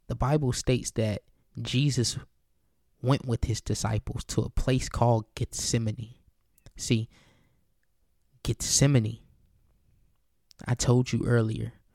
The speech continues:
was the place of the crushing. You're, you're being crushed on your job. You may be crushed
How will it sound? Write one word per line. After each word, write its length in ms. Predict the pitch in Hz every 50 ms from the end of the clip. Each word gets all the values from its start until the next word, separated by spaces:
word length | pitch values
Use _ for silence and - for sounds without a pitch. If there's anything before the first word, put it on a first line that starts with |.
| _ _ _ _ _ _ _ _ -
was 140 | 123 -
the 80 | - 120
place 380 | - - - 131 131 127 - -
of 460 | - 120 117 113 113 113 - - - - _ _ _ _ _ _ _ _ _ _ _ _ _ _
the 80 | - -
crushing. 540 | - - - 120 113 - - - - - - - - - - - _ _ _ _ _ _ _ _ _ _ _ _ _ _ _ _ _ _ _ _ _ _ _ _ _ _ _ _ _ _ _ _ _ _ _ _ _ _ _ _ _ _ _ _ _ _ _ _ _ _ _ _ _ _ _ _ _ _ _ _ -
You're, 200 | 123 113 120 117
you're 160 | 113 117 120
being 300 | 120 123 127 120 113 110
crushed 400 | 104 - - 127 123 120 - -
on 100 | 123 117
your 140 | 110 107 107
job. 540 | 107 - - 113 110 110 113 113 113 - - - - _ _ _ - - - - _
You 240 | - - 165 - 120
may 160 | 117 113 117
be 320 | 117 127 123 117 117 127 - _ _ _
crushed 340 | - - - 120 117 - -